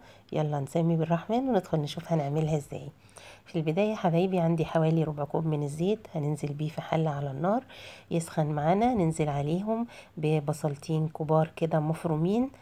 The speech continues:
المحشي بيحب البصل، يعني كل ما تكتري بصل كل ما يديكي تست حلو جدًا. اول ما البصل يدبل معانا وياخد لون شفاف كده،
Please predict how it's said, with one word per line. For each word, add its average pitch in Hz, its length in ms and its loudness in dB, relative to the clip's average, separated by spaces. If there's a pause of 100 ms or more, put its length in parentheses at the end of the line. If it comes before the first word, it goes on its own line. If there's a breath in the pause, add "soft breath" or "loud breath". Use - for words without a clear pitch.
(220 loud breath)
المحشي 160 540 0
بيحب 151 360 -4
البصل، 170 440 -2
يعني 151 220 0
كل 151 240 0
ما 147 120 -2
تكتري 156 420 -4
بصل 202 380 0 (360 loud breath)
كل 165 140 2
ما 151 80 0
يديكي 160 400 -4
تست - 240 -10
حلو 165 280 0
جدًا. 135 420 -4 (400 loud breath)
اول 208 240 4
ما 185 100 6
البصل 170 360 2
يدبل 160 320 4
معانا 156 300 2
وياخد 165 320 0
لون 175 140 2
شفاف 180 400 -4
كده، 240 320 0